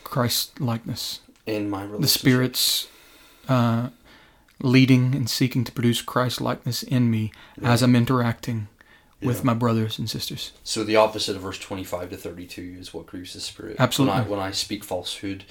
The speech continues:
Speaker 1: Mm-hmm.
Speaker 2: when I allow anger
Speaker 1: Yes.
Speaker 2: and resentment, when I, when I steal, <laughs> when I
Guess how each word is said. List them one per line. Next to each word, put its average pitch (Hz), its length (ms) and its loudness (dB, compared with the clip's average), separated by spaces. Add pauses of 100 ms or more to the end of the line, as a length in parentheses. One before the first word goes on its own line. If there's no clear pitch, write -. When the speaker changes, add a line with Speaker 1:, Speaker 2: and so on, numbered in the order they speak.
(200)
Speaker 1:
Mm-hmm. 123 180 0
Speaker 2:
when 104 80 0
I 92 400 -4
allow 92 240 -4
anger 92 580 -8 (180)
Speaker 1:
Yes. 127 180 -2
Speaker 2:
and 95 80 0
resentment, 98 580 -6 (400)
when 101 140 -6
I, 98 400 -4
when 107 140 -6
I 98 60 -4
steal, 107 520 2
<laughs> - 420 -14
when 113 220 -2
I 101 260 0